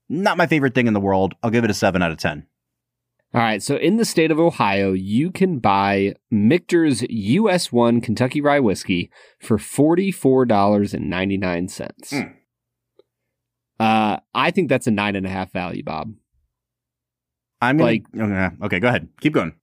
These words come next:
Speaker 2: No, no, you're good. I, everybody knows. I love this stuff.
Speaker 1: You do. I'm not crazy about it.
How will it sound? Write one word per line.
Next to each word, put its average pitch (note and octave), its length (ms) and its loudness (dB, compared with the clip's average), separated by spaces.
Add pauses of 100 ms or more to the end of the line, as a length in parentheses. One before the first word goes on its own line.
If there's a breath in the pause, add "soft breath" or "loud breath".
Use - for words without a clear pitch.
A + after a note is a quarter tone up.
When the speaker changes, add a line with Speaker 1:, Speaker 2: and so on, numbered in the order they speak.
Speaker 2:
No, D#3 280 2
no, C#3+ 180 2
you're E3 200 2
good. A2 460 -4
I, C#3 200 0
everybody C3+ 460 0
knows. F#2+ 280 -4
I A2+ 60 0
love G#2+ 240 0
this F2 140 -10
stuff. B2+ 120 0
Speaker 1:
You D3+ 120 4
do. A#2 280 0 (320)
I'm B3 300 2
not B3+ 240 0
crazy G#3+ 400 2
about D2+ 320 -4
it. D#2+ 160 -10